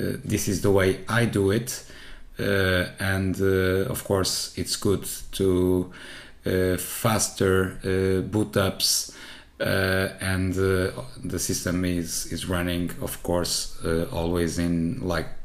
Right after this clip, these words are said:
it was the first time. I do this, uh, in a regular basis, about, uh, one week, one or two weeks, when I see the spinning, you know, at the boot, uh, taking too long.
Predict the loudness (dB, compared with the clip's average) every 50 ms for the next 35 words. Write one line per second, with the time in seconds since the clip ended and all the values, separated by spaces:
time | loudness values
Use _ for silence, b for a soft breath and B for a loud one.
0 | -6 -6 -6 -6 -4 -2 -2 -2 -2 -2 -2 -4 -4 -2 -2 0 0 0 -2 -2
1 | -2 -2 -2 -4 -4 -6 -8 B B B B B B B B B B B B B
2 | B -2 -2 2 4 6 6 6 8 6 6 6 4 2 0 -2 -2 -2 0 2
3 | 2 4 2 2 0 0 -2 0 0 0 0 2 0 0 0 0 -2 -2 -2 -4
4 | -6 -6 -6 -4 -2 0 0 2 2 2 2 4 4 4 4 2 2 2 2 2
5 | 2 2 2 -2 -2 -4 -2 0 2 2 2 0 -4 -8 -12 -12 -12 -10 -8 -6
6 | -4 -2 -2 -2 -2 -2 -4 -6 B B B B B B B B B -2 2 2
7 | 2 4 2 2 0 0 -2 -4 -8 -10 -8 -10 -12 -12 -14 -14 -10 -6 -2 -2
8 | 0 2 2 0 0 0 0 0 2 4 4 2 2 0 -4 -4 -4 -6 -6 -10
9 | -14 -16 -16 -14 -8 -4 -2 -2 -2 -2 -2 -2 -2 0 0 0 -2 -2 0 0
10 | 0 0 0 -2 -2 -4 -8 B B B B B B -4 -2 0 0 0 0 -2
11 | -2 -4 -4 -2 -2 -2 -2 -4 -6 -12 -12 -12 B B B B B B B B
12 | B B B -6 -2 0 0 2 0 0 0 0 -2 0 0 0 0 0 0 0
13 | 2 2 4 4 4 4 2 0